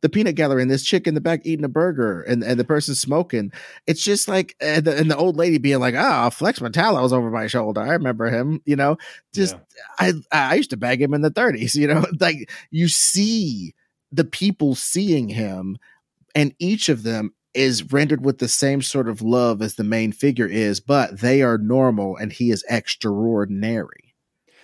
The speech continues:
Speaker 2: Well, I wanna even call attention to things like her hand as she's eating this pancake or whatever it is. And this guy's foot, like, looks like it's, like, nervously tapping on the ground.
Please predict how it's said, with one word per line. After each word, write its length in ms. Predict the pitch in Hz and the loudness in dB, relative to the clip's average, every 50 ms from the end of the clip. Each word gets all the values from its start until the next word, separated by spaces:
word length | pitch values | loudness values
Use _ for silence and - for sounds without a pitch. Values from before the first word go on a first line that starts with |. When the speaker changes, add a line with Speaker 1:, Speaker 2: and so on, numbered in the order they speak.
| _ _ _ _ _ _ - | _ _ _ _ _ _ -2
Speaker 2:
Well, 140 | 190 185 - | -2 -2 0
I 100 | - 202 | -2 -2
wanna 200 | 220 254 247 208 | -2 0 0 0
even 220 | 156 131 117 120 113 | 0 0 0 -2 -6
call 220 | - - 120 113 107 | -4 -4 -4 -4 -4
attention 360 | 101 - 120 110 104 - 113 | -6 -6 -8 -8 -6 -6 -6
to 60 | 104 98 | -8 -8
things 320 | - - 120 120 113 110 | -6 -6 -6 -6 -4 -2
like 160 | 120 110 107 - | -2 -2 -4 -4
her 160 | - - - | -2 -2 -2
hand 520 | 160 - - - 156 170 180 170 151 127 110 | -2 -2 -4 -2 0 2 4 4 4 2 2
as 100 | 110 107 | 0 -2
she's 260 | - - 123 110 - | -2 -4 -4 -2 -2
eating 240 | 131 147 - 131 110 | -4 -4 -2 -4 -4
this 120 | 104 101 - | -4 -6 -6
pancake 640 | - - 147 165 180 185 170 - - 107 95 95 - | -8 -4 -2 0 0 -2 -2 -4 -4 -4 -4 -4 -4
or 80 | 104 101 | -4 -2
whatever 360 | 98 98 98 98 90 101 98 | -2 -2 -2 -2 -2 0 0
it 60 | 98 | 0
is. 300 | 98 95 95 92 90 - - - - - - _ | 0 0 -2 -4 -6 -8 -12 -14 -20 -20 -14 _
And 160 | 131 127 131 151 | 0 2 4 4
this 120 | 196 196 | 4 4
guy's 340 | - 190 175 151 131 131 - | 4 2 4 4 2 0 -2
foot, 520 | - - - - 214 208 165 135 123 - - | -6 -8 -4 0 2 2 2 2 0 -2 -2
like, 260 | 139 127 127 123 127 | 0 0 0 0 2
looks 260 | 127 143 175 175 - | 0 0 0 2 0
like 100 | 160 139 113 | -2 -2 -2
it's, 120 | 135 - | -2 -2
like, 140 | 135 123 110 | -2 -2 -2
nervously 580 | 117 120 139 160 180 175 165 147 - - 143 127 | 0 2 2 2 4 2 0 -2 0 -2 -2 -2
tapping 500 | 131 - - 156 135 135 - 147 131 131 | -2 -2 -2 -2 -2 -2 -2 -2 0 0
on 140 | 131 131 123 | 0 0 0
the 60 | 113 | -2
ground. 640 | 104 98 120 135 156 151 143 127 113 110 104 98 101 | -2 -2 -2 0 2 2 2 2 0 0 -2 -4 -6